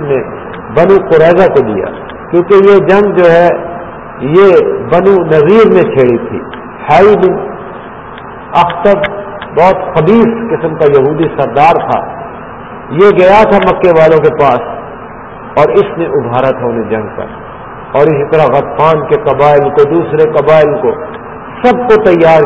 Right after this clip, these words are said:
کیا اور اس قدر زور دیا اس پر کہ اگر تم آج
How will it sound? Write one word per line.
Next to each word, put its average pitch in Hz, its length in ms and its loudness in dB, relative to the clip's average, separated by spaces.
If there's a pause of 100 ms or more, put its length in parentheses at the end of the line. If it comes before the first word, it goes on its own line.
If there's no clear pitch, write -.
کیا 135 260 0 (380)
اور 156 60 2 (180)
اس - 80 0 (140)
قدر 202 240 4 (280)
زور 208 300 6
دیا 165 260 2
اس 156 120 0 (100)
پر 131 100 -2 (760)
کہ 170 80 2
اگر 226 340 2
تم 220 240 2 (840)
آج 208 220 6